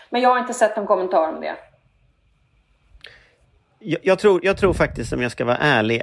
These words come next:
Speaker 2: att det bästa för alla är att man glömmer bort Centerpartiets utspel.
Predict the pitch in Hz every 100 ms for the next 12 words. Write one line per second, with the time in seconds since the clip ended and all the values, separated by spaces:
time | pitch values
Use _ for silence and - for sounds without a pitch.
0 | - 113 110 - - - _ _ _ -
1 | - _ - 131 151 - 131 127 - _
2 | - 139 156 127 110 120 101 - 110 110
3 | 107 113 120 - - 110 95 104 92 -
4 | - - -